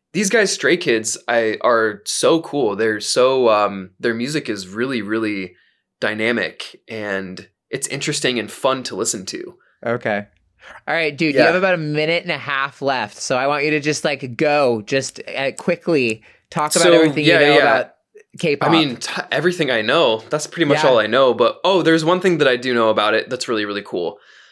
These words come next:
Speaker 1: Um, so there's this, this band that was made by taking different groups from, um, this, these female K-, um, K-pop bands. They took a bunch of them together and they made this band called K D A.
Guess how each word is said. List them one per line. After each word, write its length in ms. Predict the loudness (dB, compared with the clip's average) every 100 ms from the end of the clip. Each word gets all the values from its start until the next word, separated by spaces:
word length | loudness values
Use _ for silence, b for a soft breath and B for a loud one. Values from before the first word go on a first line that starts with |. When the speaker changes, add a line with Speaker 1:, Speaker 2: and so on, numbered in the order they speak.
| b _
Speaker 1:
Um, 460 | 2 2 0 -4
so 200 | -4 -2
there's 340 | -2 0 0 2
this, 440 | 0 2 0 -4 -6
this 200 | -8 -4
band 460 | 0 0 0 -4
that 220 | -2 -2
was 160 | -2 -6
made 580 | -4 0 2 0 -2 -8 _ _
by 180 | -2 -2
taking 520 | -4 -4 -4 -6 -4
different 380 | -4 -2 -6 -6
groups 320 | -6 -4 -6
from, 420 | -2 -2 -2 -12 _ -4
um, 340 | -4 -4 -6
this, 200 | -10 -10
these 240 | -10 -8 -8
female 480 | -2 0 2 2
K-, 300 | -2 -4 -2
um, 480 | 0 0 0 -4 -14 _ _ _ _
K-pop 380 | -4 0 0 0
bands. 420 | 0 -2 -2 -8 b b b
They 100 | -4
took 220 | -2 -2
a 40 |
bunch 280 | 0 0 0
of 80 | -2
them 140 | -2
together 440 | -2 -2 0 2 0
and 140 | -2
they 140 | -6 -2
made 260 | -4 -4
this 140 | -6 -4
band 320 | -2 -2 -4
called 240 | -6 -6
K 180 | -4 -4
D 220 | -2 -2
A. 280 | 0 0 -2